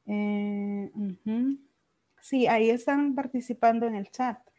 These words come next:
Y es, es muy interesante todo lo que están diciendo, exactamente. Eh, todo eso era como una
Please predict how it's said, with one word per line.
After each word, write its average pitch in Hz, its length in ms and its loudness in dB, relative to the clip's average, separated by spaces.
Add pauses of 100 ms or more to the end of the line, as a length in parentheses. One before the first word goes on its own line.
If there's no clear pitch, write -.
(420)
Y 220 140 2
es, 214 200 -2
es 214 180 -2
muy 254 140 8
interesante 269 600 4
todo 226 300 2
lo 196 160 -4
que 185 80 -8
están 180 300 -10
diciendo, 170 580 -6
exactamente. 190 960 -8 (400)
Eh, 175 420 -4
todo 214 380 0
eso 220 420 -2
era 202 320 2
como 190 320 -2
una 196 480 -4